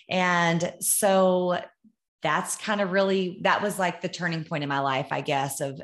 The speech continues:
of thinking that I'd done everything right. Everything was great. And he dropped this bombshell on me that he did not want to be married anymore while I was sitting there five months pregnant.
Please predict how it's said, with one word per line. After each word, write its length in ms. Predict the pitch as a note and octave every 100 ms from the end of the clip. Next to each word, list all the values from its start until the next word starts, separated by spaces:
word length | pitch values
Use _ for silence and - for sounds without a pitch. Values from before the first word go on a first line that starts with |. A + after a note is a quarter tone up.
| -
of 180 | D3 -
thinking 340 | F3 F3+ F#3
that 100 | E3+
I'd 140 | D#3+ D#3+
done 140 | D#3+
everything 360 | D#3 E3 D#3+ D3+
right. 340 | D3 D3 C#3
Everything 300 | D3+ D#3 D#3
was 180 | D3+ -
great. 520 | D3 C#3 C#3+ - - - - - - _ -
And 280 | D#3 C#3+
he 180 | - F3
dropped 240 | D#3 C#3+ -
this 120 | C#3+
bombshell 400 | C#3+ C#3+ - D3
on 140 | C#3+
me 140 | C#3+ C#3
that 220 | C#3 -
he 300 | C#3 D3 C#3+
did 160 | D3
not 240 | C#3+ C3+ -
want 240 | C3+ -
to 180 | - D3
be 140 | C#3+
married 260 | C3+ C3 C3+
anymore 560 | B2+ B2+ A2 G2+ E3 - _ -
while 160 | - D#3
I 60 | D3+
was 120 | D3+
sitting 180 | D#3 D3
there 120 | C#3
five 220 | G#2+ B2
months 160 | C3 -
pregnant. 400 | - E3 -